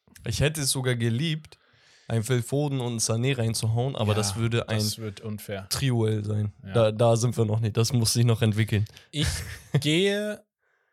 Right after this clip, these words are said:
Speaker 2: man muss halt sagen, für mich, ich, äh, entscheide mich für Haaland,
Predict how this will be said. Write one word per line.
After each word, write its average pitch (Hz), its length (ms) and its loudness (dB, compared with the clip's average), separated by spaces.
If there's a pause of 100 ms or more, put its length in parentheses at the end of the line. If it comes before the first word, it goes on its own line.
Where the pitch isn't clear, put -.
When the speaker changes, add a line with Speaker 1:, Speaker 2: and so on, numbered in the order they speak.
(1700)
Speaker 2:
man 117 160 -2
muss 165 240 -2
halt 151 160 0
sagen, 104 400 2
für - 160 -4
mich, 202 380 0 (140)
ich, - 340 -6
äh, 147 80 -10 (100)
entscheide 147 480 2
mich 165 160 -4
für 147 220 -8
Haaland, 160 500 -2